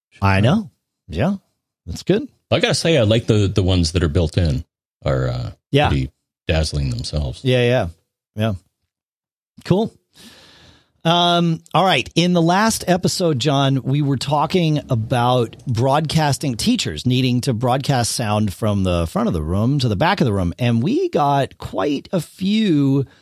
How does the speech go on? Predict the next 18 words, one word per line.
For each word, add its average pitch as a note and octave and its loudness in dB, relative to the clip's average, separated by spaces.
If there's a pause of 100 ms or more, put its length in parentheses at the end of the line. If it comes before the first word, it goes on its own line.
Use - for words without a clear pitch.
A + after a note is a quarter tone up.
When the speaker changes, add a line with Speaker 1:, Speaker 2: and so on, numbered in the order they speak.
(220)
Speaker 1:
thoughts - -2
about G#2+ 0
this. G2+ 0
The A#2 -4
first A#3 -2
one A2 0
is C3 0
from B2 0
listener C#3 -2
Don, G#2 0 (360)
who C#3 0
says D3 0
you D3+ 0
could C3 0
use F#3 0
the - 0
Microphone F#3 0
Live E3 2